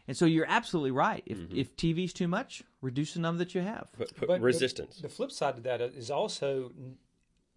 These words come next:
Speaker 3: being careful not to pick up a, a different
Speaker 1: Yeah.
Speaker 3: habit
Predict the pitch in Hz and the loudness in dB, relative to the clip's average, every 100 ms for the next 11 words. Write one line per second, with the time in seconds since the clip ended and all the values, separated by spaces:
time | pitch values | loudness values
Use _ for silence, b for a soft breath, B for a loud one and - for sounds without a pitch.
0 | _ _ 165 160 147 180 175 147 139 147 | _ _ -8 -6 -4 -4 -4 -6 -6 -8
1 | 139 - 160 - 135 131 - 113 107 - | -10 -10 -10 -6 -6 -6 -10 -12 -12 -20
2 | _ _ _ _ _ 139 117 113 214 - | _ _ _ _ _ -10 -10 -6 -6 -6
3 | 143 - 117 98 110 | -14 0 2 2 -4